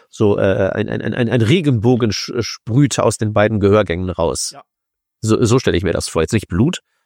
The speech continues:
Speaker 1: äh, nicht so hier The Shining, sondern mehr so, äh, Einhorn-Style, weißt du?
Speaker 2: Ja. Okay. Ja. <laughs> Bin ich dabei. Finde ich
Speaker 1: Gut.
Speaker 2: gut.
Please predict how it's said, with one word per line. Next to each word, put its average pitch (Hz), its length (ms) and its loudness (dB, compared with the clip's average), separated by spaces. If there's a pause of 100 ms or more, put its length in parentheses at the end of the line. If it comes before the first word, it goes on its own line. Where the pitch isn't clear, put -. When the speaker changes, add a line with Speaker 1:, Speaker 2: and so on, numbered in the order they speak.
(440)
Speaker 1:
äh, 113 160 2
nicht 120 160 -2
so 113 80 2
hier 104 220 4
The 107 80 2
Shining, 151 400 0
sondern 123 300 0
mehr 120 180 4
so, 110 360 4
äh, 95 260 4
Einhorn-Style, 80 960 -2
weißt 87 160 -6
du? - 40 -4 (180)
Speaker 2:
Ja. - 140 2 (500)
Okay. 123 300 0 (180)
Ja. 269 220 2 (640)
<laughs> - 180 -20 (2000)
Bin 151 120 4
ich 175 100 -2
dabei. 117 380 2 (560)
Finde 151 180 0
ich 139 60 0
Speaker 1:
Gut. 151 140 4
Speaker 2:
gut. - 300 -10